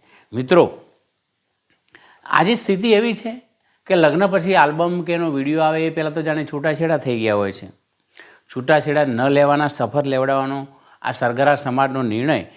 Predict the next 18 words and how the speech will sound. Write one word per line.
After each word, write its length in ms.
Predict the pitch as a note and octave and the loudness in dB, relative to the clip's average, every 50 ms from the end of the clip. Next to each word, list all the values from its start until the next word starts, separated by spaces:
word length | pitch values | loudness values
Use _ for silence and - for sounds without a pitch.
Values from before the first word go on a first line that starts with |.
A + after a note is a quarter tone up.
| - - _ - | -20 -20 _ -2
એ 60 | D#3 | 0
અનેક 280 | E3 D3+ E3 G3+ G#3+ - | 2 4 4 4 2 2
સમાજો 400 | - E3 C#3+ D3 D#3 D#3 F3 F3 | 0 0 4 4 4 4 4 2
માટે 220 | E3 D#3+ D#3+ F#3 | 2 2 0 -2
પ્રેરણાદાયી 520 | E3 - C#3+ C3 C3+ D3 D#3+ D#3 D#3 D#3+ | 0 0 0 0 2 0 2 2 2 0
તો 140 | D#3+ F#3 F3+ | 0 -2 -4
છે 280 | D#3 - - G#3 F#3 C#3+ | -4 -2 -2 0 0 0
જ, 40 | - - - _ _ _ _ _ _ _ _ _ _ | -4 -10 -20 _ _ _ _ _ _ _ _ _ _
પણ, 200 | - A3+ A3+ D#3 G2+ - - - _ _ _ _ _ _ _ _ _ _ _ _ _ _ _ _ _ _ _ | 0 2 2 0 -2 -8 -14 -20 _ _ _ _ _ _ _ _ _ _ _ _ _ _ _ _ _ _ _
પણ 180 | - E3+ G3 G3+ | 2 4 4 4
મિત્રો, 540 | F#3 E3+ D#3 - G#3+ G3 E3 A2 G2 - - - - - - - - _ _ _ _ _ _ _ _ _ _ _ - _ _ | 2 2 2 4 4 4 4 4 2 -2 -4 -4 -4 -4 -12 -20 -20 _ _ _ _ _ _ _ _ _ _ _ -20 _ _
સૌથી 360 | - - E3+ D#3+ D3+ D#3 A3+ A3+ | -2 0 0 0 2 0 0 2
વધારે 340 | G#3 F3+ D#3 F3 F#3 G3 | 2 2 2 0 0 0
ખરાબ 420 | F3+ - - - C3+ D3+ - E3+ D#3+ | -2 -4 -6 -2 2 2 2 2 0
દશા 260 | D#3+ D3 - - D#3 | -6 -8 -6 -8 -8
તો 160 | D#3 - F3 | -8 -6 -6
લગ્ન 380 | D3+ A#2+ A2+ A2+ A#2+ C3+ C#3+ C3+ | -4 -4 -4 -4 -6 -6 -6 -8
પછી 360 | C3+ A#2 B2+ C#3 C#3+ C#3 | -8 -8 -8 -10 -10 -12